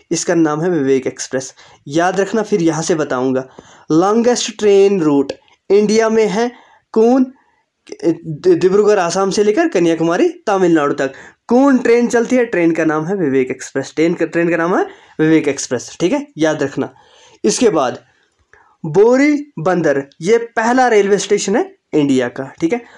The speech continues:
लॉन्गेस्ट रनिंग सुपरफास्ट एक्सप्रेस इंडिया की कौन है? वो है, चलती है सिलचार आसाम से लेकर थिरुवनंतपुरम केरला तक। अरनोई इसका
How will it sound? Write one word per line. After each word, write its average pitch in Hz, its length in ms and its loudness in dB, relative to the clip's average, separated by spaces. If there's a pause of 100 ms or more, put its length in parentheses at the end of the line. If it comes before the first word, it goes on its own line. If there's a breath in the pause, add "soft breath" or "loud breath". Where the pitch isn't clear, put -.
(180 loud breath)
लॉन्गेस्ट 262 600 0
रनिंग 240 460 2
सुपरफास्ट 226 920 -2
एक्सप्रेस 202 420 -4
इंडिया 185 360 0
की 190 160 -6
कौन 190 280 2
है? 254 180 -2 (640 loud breath)
वो 202 160 4
है, 208 100 0
चलती 202 340 0
है 202 60 2
सिलचार 185 480 0
आसाम 185 340 -2
से 208 160 0
लेकर 247 320 0 (260 loud breath)
थिरुवनंतपुरम 202 720 2
केरला 175 340 2
तक। 147 260 -4 (280 loud breath)
अरनोई 180 480 2
इसका 233 300 -2